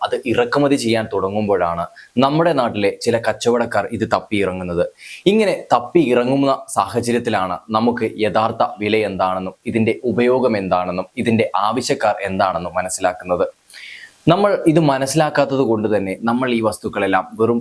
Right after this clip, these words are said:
പാഴ്വസ്തുക്കളാണെന്ന് കരുതി വലിച്ചെറിയാറാണ് ശീലം. നിലവിലിപ്പോൾ ഇതുപോലെ ഒരു വസ്തുവിന്റെ വില വർദ്ധിച്ചു വരികയാണ്. അത് വേറെ ഒന്നുമല്ല, നമ്മുടെ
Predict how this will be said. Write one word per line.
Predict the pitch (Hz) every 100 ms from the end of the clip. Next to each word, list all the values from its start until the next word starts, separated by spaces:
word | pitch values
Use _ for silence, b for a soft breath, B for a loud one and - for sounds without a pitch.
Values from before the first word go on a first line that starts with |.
| 120
പാഴ്വസ്തുക്കളാണെന്ന് | 107 117 123 113 110 104 98 95 95 90
കരുതി | 85 92 135
വലിച്ചെറിയാറാണ് | 151 160 170 131 127 117 92 87 82 -
ശീലം. | - 90 92 - _ _ _ _ _ _ _ -
നിലവിലിപ്പോൾ | 131 135 190 190 135 117 117 139
ഇതുപോലെ | 127 135 117 98 - 131
ഒരു | 151 120
വസ്തുവിന്റെ | 113 120 113 107 95
വില | 95 101 - 95
വർദ്ധിച്ചു | 95 95 107 104
വരികയാണ്. | 92 87 90 85 90 - b b 180
അത് | 175 131
വേറെ | 127 127 117
ഒന്നുമല്ല, | 104 98 90 90 - -
നമ്മുടെ | 117 113